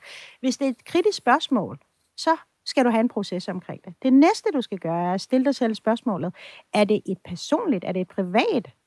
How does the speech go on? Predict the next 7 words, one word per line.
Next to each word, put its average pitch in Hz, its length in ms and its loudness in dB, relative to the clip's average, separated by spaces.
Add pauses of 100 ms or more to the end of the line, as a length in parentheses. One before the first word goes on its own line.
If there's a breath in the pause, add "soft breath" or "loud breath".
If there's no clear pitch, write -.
(180)
spørgsmål, 190 560 -2
eller 208 200 2
er 208 80 0
det 233 140 -2
et 226 80 -6
professionelt 269 680 -2
spørgsmål? - 480 -16